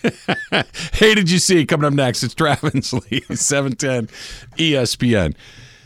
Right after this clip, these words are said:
You could, you know, the good news is if you gotta go see your team somewhere far away, you could do it in a Rotolo Chevrolet Silverado. You could drive across the country in your Silverado and feel great about it, nice and comfy. I got, so you know that trip I was telling you about the other day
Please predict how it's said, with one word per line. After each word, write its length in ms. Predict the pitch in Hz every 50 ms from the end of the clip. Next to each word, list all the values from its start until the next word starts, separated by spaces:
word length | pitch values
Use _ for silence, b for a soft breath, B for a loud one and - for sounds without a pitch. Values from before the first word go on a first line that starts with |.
| B B B B B B
You 160 | - 156 202 196
could, 280 | - 226 180 - -
you 80 | 117 120
know, 80 | 123 - - - - - - _ -
the 180 | - 127 139
good 240 | 123 110 175 240 220
news 220 | 202 180 156 120
is 200 | 135 120 117 104
if 120 | 117 101 -
you 80 | 120
gotta 200 | 110 131 117 113
go 200 | 95 113 110 104
see 200 | 90 - - 120
your 160 | 107 95 95 92
team 240 | - 113 101 95
somewhere 280 | 87 - 107 95 95 90
far 220 | - - 98 92
away, 180 | 90 87 87 90
you 80 | 95 90
could 140 | - 95
do 160 | 82 113 113 110
it 80 | 98
in 120 | 98 92 92
a 60 | 90
Rotolo 380 | 87 85 - - 98 92 90
Chevrolet 460 | 82 - - 87 78 82 76 76 71 -
Silverado. 520 | - 76 67 65 69 58 - - - - - - b b b b b b b
You 160 | 120 127 143
could 160 | 139 170 151 123
drive 300 | 143 160 165 175 180 165
across 320 | 156 - 170 165 165 143
the 80 | - 165
country 340 | - 160 147 139 - 165 143
in 80 | 131
your 100 | 123 123
Silverado 560 | 117 - 147 135 123 123 120 120 120 120 120 113
and 80 | 107
feel 200 | - 175 190 175
great 320 | 139 - 139 143 143 135 127
about 260 | 101 - 98 92 95
it, 80 | 92
nice 300 | 101 127 165 180 160 -
and 120 | 160 127 104
comfy. 380 | - 101 90 - - - - - B B B B
I 100 | 170 202
got, 220 | 240 262 214 - - -
so 140 | - - 208
you 100 | 208 190
know 160 | 175 190 202
that 100 | 196 160 -
trip 200 | - 190 - 180
I 60 | 185
was 100 | 180 -
telling 220 | - 175 175 180
you 40 | 180
about 220 | 165 180 180 180
the 80 | - 180
other 140 | 180 175 170
day 160 | 180 180